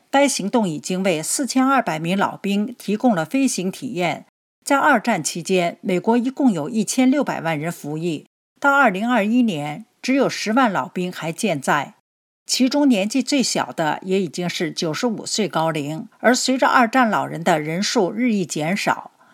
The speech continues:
感谢他们的飞行行动也更加具有紧迫感。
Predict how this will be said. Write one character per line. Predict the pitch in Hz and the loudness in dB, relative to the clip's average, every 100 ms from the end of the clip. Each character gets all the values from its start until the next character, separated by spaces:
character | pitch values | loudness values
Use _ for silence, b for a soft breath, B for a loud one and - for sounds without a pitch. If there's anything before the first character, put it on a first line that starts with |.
| b - | b 4
感 | 202 | 4
谢 | 190 269 | 4 -2
他 | 220 277 | 0 0
们 | 269 | 2
的 | 233 | 2
飞 | - 277 277 | 2 0 0
行 | - 196 | 0 -4
行 | - 160 170 | -2 -4 0
动 | 175 147 - | 0 -2 -6
也 | 196 170 | -4 -2
更 | 175 262 | 2 2
加 | 190 202 208 | 2 0 -2
具 | - 240 | -2 0
有 | 185 | 0
紧 | 208 170 147 | 0 -4 -6
迫 | - 190 | -4 -2
感。 | 160 143 - | 2 0 0